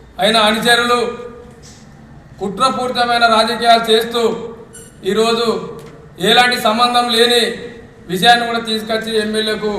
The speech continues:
అంటగట్టి ఆరోపణలు చేస్తూ వారితో చెప్పిస్తూ వారి వెనుక ఉండి నడిపించేది కూడా ఈరోజు మాజీ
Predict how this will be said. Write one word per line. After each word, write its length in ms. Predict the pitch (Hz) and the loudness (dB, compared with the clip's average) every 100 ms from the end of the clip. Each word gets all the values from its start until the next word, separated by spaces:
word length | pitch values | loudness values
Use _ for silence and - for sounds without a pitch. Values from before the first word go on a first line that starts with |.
| 147 - - - - 180 | -8 -12 -16 -18 -14 -8
అంటగట్టి 460 | 196 220 220 220 226 202 | -2 0 0 0 0 0
ఆరోపణలు 440 | 220 220 220 214 208 | 0 -2 -2 -2 2
చేస్తూ 320 | 220 - 247 226 - - - - - - - - - - - | 2 2 0 0 -2 -8 -12 -14 -14 -14 -16 -16 -18 -12 0
వారితో 300 | 214 247 240 240 226 | 2 4 2 -2 2
చెప్పిస్తూ 480 | 226 - 277 - 269 233 - - - - - | 0 0 -6 -4 -2 -2 -4 -8 -12 -14 0
వారి 180 | 208 233 | 2 4
వెనుక 240 | 233 240 262 254 | 4 2 0 0
ఉండి 140 | 254 247 | 0 4
నడిపించేది 580 | 233 226 269 269 254 240 | 2 2 -4 -2 -2 -2
కూడా 180 | 247 240 214 - - - - 190 | 4 4 4 -2 -10 -14 -14 -4
ఈరోజు 340 | 220 233 233 233 220 - - 170 | 0 0 0 0 -2 -4 -10 -2
మాజీ 240 | 196 208 | 0 0